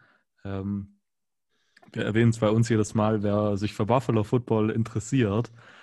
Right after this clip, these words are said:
ähm, der ist bei Jan von, äh, Triple Option immer, äh, gut aufgehoben. Ich glaub, vor allem auch heute Nacht wird der vermutlich da, äh, viel drüber schreiben, gehe ich jetzt einfach mal davon aus.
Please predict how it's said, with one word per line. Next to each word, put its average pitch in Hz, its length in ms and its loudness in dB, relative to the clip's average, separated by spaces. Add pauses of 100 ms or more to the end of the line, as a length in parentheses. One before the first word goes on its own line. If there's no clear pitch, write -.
(220)
ähm, 101 340 -2
der 110 140 0
ist - 140 -8
bei 104 100 0
Jan 110 420 0
von, 104 500 0
äh, 101 140 -4
Triple 104 280 -6
Option 104 420 -4
immer, 110 380 -4 (420)
äh, 104 180 -8
gut 107 220 -4
aufgehoben. 110 800 0 (460)
Ich - 160 -10
glaub, 113 380 -2
vor - 140 -8
allem 117 160 0
auch 113 180 -2
heute 120 280 2
Nacht 110 460 -2 (100)
wird 110 220 -12
der 107 80 -2
vermutlich 107 480 -8
da, 101 340 -6 (460)
äh, 104 480 -2
viel 113 200 -4
drüber 104 280 -6
schreiben, 104 520 -6
gehe 110 100 0
ich 98 80 -2
jetzt 98 120 -4
einfach 98 240 -4
mal 98 120 -4
davon 101 260 -6
aus. 104 300 -6